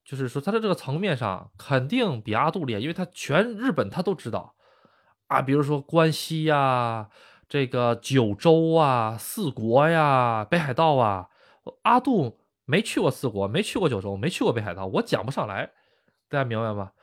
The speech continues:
我只能讲一些我去过的地方，啊，而且很多我去过的地方嘛，我只去过一次，啊，但是阿杜呢，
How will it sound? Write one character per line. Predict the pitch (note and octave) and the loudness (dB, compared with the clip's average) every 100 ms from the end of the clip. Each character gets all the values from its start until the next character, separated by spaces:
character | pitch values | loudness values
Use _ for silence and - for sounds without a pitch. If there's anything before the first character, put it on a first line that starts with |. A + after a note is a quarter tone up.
| _ | _
我 | - F#3 | 0 2
只 | E3 | 2
能 | D3 G3 | 0 0
讲 | B2+ G#2+ | -2 -4
一 | |
些 | B2 | -4
我 | D3+ A2 | -4 -4
去 | - - | -6 -6
过 | A#3 | -4
的 | A2 | -4
地 | G2 F#2 | -4 -10
方， | F2+ - _ _ _ _ _ _ | -14 -20 _ _ _ _ _ _
啊， | - F2+ - - _ - | -16 -16 -16 -20 _ -4
而 | G3+ | -2
且 | A3 | 0
很 | F#3 B2 A2 | -2 -2 -2
多 | F#3 G3+ | 0 0
我 | A2+ | 0
去 | - D4+ | -2 0
过 | A3+ | 2
的 | |
地 | D#3+ C#3+ | 2 0
方 | C3 | -2
嘛， | A2 | -2
我 | G2 | -2
只 | D3 A#2 | -4 -6
去 | - | -6
过 | G#3 | -2
一 | B2 A2 | -2 -4
次， | - - - _ _ _ _ - | -10 -12 -12 _ _ _ _ -10
啊， | - | -6
但 | - A#3 | 0 0
是 | G#3+ | 2
阿 | - B3 | 4 4
杜 | B3+ C4+ | 4 0
呢， | E3 A2 G2 | 2 0 -2